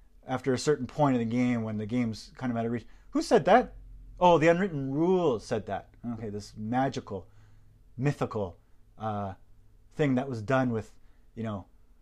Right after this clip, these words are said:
<laughs> those pens that they, <laughs> back in the old day, where they used to use, and,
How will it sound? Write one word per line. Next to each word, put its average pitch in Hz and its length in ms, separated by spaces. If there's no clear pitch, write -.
<laughs> - 360
those 120 540
pens 165 240
that 151 120
they, 143 140
<laughs> - 220
back 135 260
in 156 80
the 147 100
old 151 180
day, 135 120
where 135 100
they 127 60
used 139 180
to 127 80
use, 135 320
and, 107 140